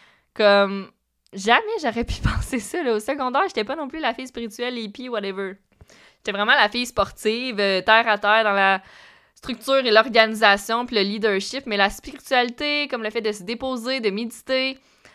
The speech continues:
euh, de tirer des cartes de tarot, que <laughs> je pensais pas devenir cette, cette personne-là, mais je suis vraiment contente parce que grâce aux personnes sur mon chemin,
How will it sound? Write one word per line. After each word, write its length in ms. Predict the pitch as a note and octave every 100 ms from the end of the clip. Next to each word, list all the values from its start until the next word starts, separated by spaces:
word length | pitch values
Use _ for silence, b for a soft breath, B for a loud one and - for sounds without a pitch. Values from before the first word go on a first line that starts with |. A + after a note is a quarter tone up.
| b b b
euh, 160 | G#3 G#3
de 100 | G3+
tirer 260 | G3+ B3 C#4
des 100 | B3
cartes 240 | C4+ C4+
de 80 | A#3
tarot, 460 | A#3 A3+ A#3 B3+ C4
que 80 |
<laughs> 440 | G#3+ C4+ - - B3+
je 140 | -
pensais 380 | - B3 - A3+
pas 240 | A#3 C4
devenir 340 | E4 A3 G#3+ A#3
cette, 240 | G#3 F#3 _
cette 240 | - F#3
personne-là, 380 | G#3+ C4 A3 A#3+
mais 180 | A#3+ G3+ b b
je 60 | _
suis 100 | G3
vraiment 320 | F#3+ G#3+ B3+ -
contente 340 | G#3+ A3+ A#3+
parce 160 | G#3+ G#3
que 60 |
grâce 500 | G3+ G3+ A3+ C4+ - -
aux 140 | G#3+ B3
personnes 320 | G#3 - G#3+
sur 100 | G#3
mon 160 | F#3
chemin, 300 | F#3 G3+ F#3+